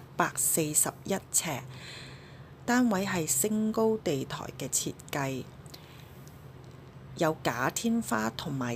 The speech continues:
地氈嘅裝修。冷氣方面係廿四小時嘅中央冷水。萬迪廣場嘅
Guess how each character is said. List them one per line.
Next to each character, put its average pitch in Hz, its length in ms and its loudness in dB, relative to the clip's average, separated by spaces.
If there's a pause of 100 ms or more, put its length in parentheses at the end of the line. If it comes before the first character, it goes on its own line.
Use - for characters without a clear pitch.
地 147 300 2
氈 202 240 2
嘅 165 220 4
裝 185 400 4
修。 180 400 4 (1000)
冷 180 260 0
氣 233 140 6
方 269 280 2
面 208 280 2
係 175 220 2
廿 160 320 2
四 175 260 2
小 151 240 4 (140)
時 - 340 2
嘅 160 180 0
中 208 300 2
央 196 300 2
冷 - 280 -4
水。 - 440 0 (720)
萬 214 220 4
迪 220 220 2
廣 175 340 4
場 165 380 0
嘅 175 100 2